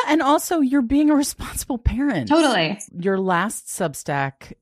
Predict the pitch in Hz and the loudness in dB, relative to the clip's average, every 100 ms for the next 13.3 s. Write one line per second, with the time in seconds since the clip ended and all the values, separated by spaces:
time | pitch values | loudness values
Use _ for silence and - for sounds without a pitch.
0 | _ 165 147 - 135 143 123 127 175 175 | _ -6 -6 -6 -8 -8 -6 -4 0 0
1 | 156 - 147 - - 131 127 127 - 123 | 0 -4 -10 -8 -8 -8 -6 -8 -10 -16
2 | _ - 127 113 123 - - 120 113 113 | _ -14 -12 -12 -14 -16 -12 -10 -10 -12
3 | 117 107 104 - _ 175 170 170 170 180 | -10 -10 -12 -16 _ -2 0 0 0 2
4 | 165 185 175 170 - 160 135 139 131 127 | 2 2 2 0 0 -4 -2 -2 0 -2
5 | 127 - _ - - 190 175 180 190 190 | -4 -8 _ -10 -4 -2 0 0 0 0
6 | 190 185 _ _ _ _ _ _ 160 185 | -2 -6 _ _ _ _ _ _ -2 0
7 | 175 185 147 139 160 - 165 170 160 151 | 2 0 -2 -4 -6 -4 -2 -2 -2 -2
8 | 127 127 135 151 139 131 143 156 175 180 | -4 -4 -6 -4 -4 -2 -2 0 0 0
9 | 185 156 143 135 143 127 - 127 123 98 | -2 -2 -4 -4 -4 -6 -6 -10 -10 -12
10 | 85 - _ _ _ _ 156 151 139 131 | -16 -20 _ _ _ _ -4 -2 -2 0
11 | 190 160 147 - 170 180 - 151 - 147 | 4 4 2 -2 -2 -2 0 -2 -2 -6
12 | - 127 120 - 131 127 113 113 110 - | -6 -8 -8 -8 -6 -6 -8 -10 -12 -10
13 | 110 104 - | -12 -12 -14